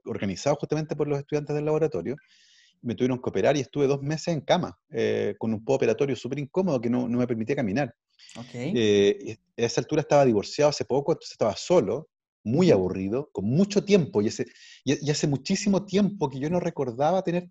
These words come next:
Speaker 1: tiempo, eso de no tener nada que hacer. Y fue una maravilla porque dije yo, eh, si por eso es tan importante el ocio. Eh, y yo dije, "Acá,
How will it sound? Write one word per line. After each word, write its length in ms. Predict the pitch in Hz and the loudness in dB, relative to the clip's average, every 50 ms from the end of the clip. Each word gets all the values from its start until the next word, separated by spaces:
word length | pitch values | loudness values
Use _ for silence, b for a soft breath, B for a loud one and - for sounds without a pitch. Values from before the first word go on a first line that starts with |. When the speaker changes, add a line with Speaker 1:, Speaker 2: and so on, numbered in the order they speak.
| _ | _
Speaker 1:
tiempo, 520 | - 147 170 180 127 - - - 87 - - _ _ _ _ _ | -2 0 0 0 0 -2 -6 -8 -8 -8 -10 _ _ _ _ _
eso 220 | - 147 131 - 151 | -8 -6 -4 -2 -2
de 40 | 151 | -2
no 80 | 147 | -2
tener 220 | 139 156 156 147 139 | -2 -2 -2 -2 -2
nada 260 | 127 131 151 175 185 | 0 0 0 0 0
que 80 | 180 | -2
hacer. 380 | 185 170 - - 165 110 - - _ b b b b b b b b b _ _ | -4 -2 0 0 0 0 -2 -12 _ b b b b b b b b b _ _
Y 100 | - - | -10 -8
fue 140 | - - 190 | -4 0 0
una 80 | 233 | 2
maravilla 420 | 226 226 190 139 147 196 233 240 202 | 2 2 4 4 4 4 4 2 2
porque 240 | - 147 - - 156 | 0 -2 -2 -4 -4
dije 260 | 170 - - 170 165 | -4 -4 -6 -4 -2
yo, 160 | 180 196 196 | 0 0 0
eh, 120 | - 117 - | -2 -6 -8
si 140 | - - - | -8 -8 -6
por 100 | - 123 | -4 -4
eso 140 | 139 - - | -2 -2 -2
es 20 | |
tan 100 | - 175 | -2 -2
importante 460 | 175 180 - - - 180 185 180 - | -2 -2 -2 -2 0 0 0 0 0
el 80 | 135 110 | 2 4
ocio. 400 | 156 202 - - - 92 87 - b b b b b b b b b _ | 4 4 2 0 -6 -8 -8 -10 b b b b b b b b b _
Eh, 160 | 143 131 - - | 0 0 0 2
y 80 | 135 | 2
yo 60 | 135 | 2
dije, 240 | 143 165 160 - 165 | 2 2 2 2 0
"Acá, 400 | 143 - - 175 208 240 247 214 | 2 4 4 4 6 4 4 0